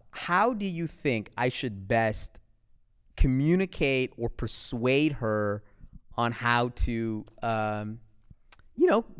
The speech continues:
get past these crazy ideas? And maybe this is something that you guys do with your parents or your significant others. Like, how would, how, how, how would you advise me to, to, to ultimately get her to agree on a crazy ass idea?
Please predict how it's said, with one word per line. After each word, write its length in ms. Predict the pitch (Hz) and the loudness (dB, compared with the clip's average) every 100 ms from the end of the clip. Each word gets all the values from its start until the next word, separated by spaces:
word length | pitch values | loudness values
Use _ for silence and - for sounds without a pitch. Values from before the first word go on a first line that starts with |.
| 127 | 4
get 200 | 185 202 | 6 6
past 240 | 170 170 | 2 0
these 120 | 170 | -2
crazy 320 | - 147 143 135 | -2 0 2 2
ideas? 340 | 123 117 104 | 2 0 0
And 180 | - 170 | 0 4
maybe 260 | 240 392 | 4 4
this 120 | 311 254 | 0 -2
is 100 | 226 | -2
something 220 | 220 190 | -2 0
that 100 | 165 | 0
you 120 | 165 | 2
guys 180 | 160 135 | 2 2
do 140 | 147 | 2
with 160 | 135 117 | 0 2
your 160 | 135 | 0
parents 480 | 123 - 131 131 127 | 0 0 0 -2 -4
or 40 | 113 | -4
your 140 | 110 | -4
significant 420 | - 117 120 113 | -4 -4 -2 0
others. 360 | 113 113 107 - - - - | 2 2 0 -2 -10 -16 -6
Like, 120 | 123 | -4
how 220 | - 156 | 2 4
would, 160 | 240 254 | 4 2
how, 260 | - 185 190 | 0 0 2
how, 240 | 185 - - | 2 0 0
how 180 | 185 | 2
would 140 | 247 254 | 2 0
you 140 | 240 | -2
advise 500 | 165 117 123 135 117 | -2 2 2 2 -2
me 140 | 117 110 | -4 -4
to, 260 | - 107 - _ _ - | -2 -4 -6 _ _ -4
to, 140 | 123 | -4
to 320 | - - 127 - _ | -2 0 0 -2 _
ultimately 580 | 131 180 - 160 139 127 | 4 6 4 -2 -2 0
get 260 | 113 127 | 2 2
her 380 | 110 107 101 107 _ _ _ _ _ _ | 2 0 0 -4 _ _ _ _ _ _
to 140 | - 147 | -2 0
agree 420 | 123 131 196 185 | 8 10 10 6
on 160 | 101 | 0
a 60 | 90 | -6
crazy 320 | - 92 92 | -10 -10 -8
ass 160 | 65 - | -10 -10
idea? 380 | - - - | -12 -14 -20